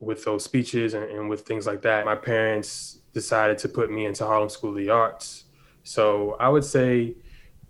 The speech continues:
I enrolled in Harlem School of the Arts when I was about twelve, thirteen.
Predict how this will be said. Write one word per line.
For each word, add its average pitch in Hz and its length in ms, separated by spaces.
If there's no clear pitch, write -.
I 120 320
enrolled 123 600
in 185 60
Harlem 156 360
School 147 220
of 131 60
the 123 140
Arts 113 320
when 113 100
I 110 120
was 107 160
about 101 540
twelve, 110 600
thirteen. 110 760